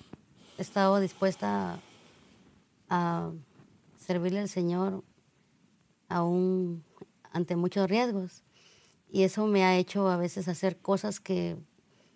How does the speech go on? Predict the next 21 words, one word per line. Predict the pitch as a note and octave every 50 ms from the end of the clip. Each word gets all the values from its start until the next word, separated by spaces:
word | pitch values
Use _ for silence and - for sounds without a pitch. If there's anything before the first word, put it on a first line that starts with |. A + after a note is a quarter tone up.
| _ _ _ _ _ -
muchas | - F#3 F#3+ F#3+ G#3+ G3+
personas | - - F3+ - F#3+ F#3+ F#3+ F#3+
lo | F3+ F3+ F3
ven, | E3+ F3 F3 F#3 -
lo | F#3+ F3+ F3
han | F3+
visto | F#3 F#3 - G3 F#3+
como | - - F3 E3+ E3+ E3+ E3
algo | F3 F3 E3+ F3 E3+ _ _ _ _ -
tonto, | G3+ G3+ G3 F#3 - F3+
algo | F3+ F3 E3+ F3 F3+ F3 E3+ E3+
lógico, | F3 F3+ G3 F3 - G3 - - F3+
algo, | F3+ E3+ F3 F3+ F#3 F3+ _ _ _ _ _ - - _ - - -
algo | - F#3 F3+ F#3 F3+
que | - G3
no | F3 F3 F3
se | - F#3+
debe | F#3 F3+ F3 F3
de | E3+ E3+
hacer. | D#3+ - - A#3 A3+ F#3 F3+ - _ - - _ _ _ _ _ _ - - _ _ _ _ _
Pero | - G3+ F#3+ F#3 F#3 F3+ F3+ F3+ F3+ F3 F3 F3+ F3+ F3+ G#3 G#3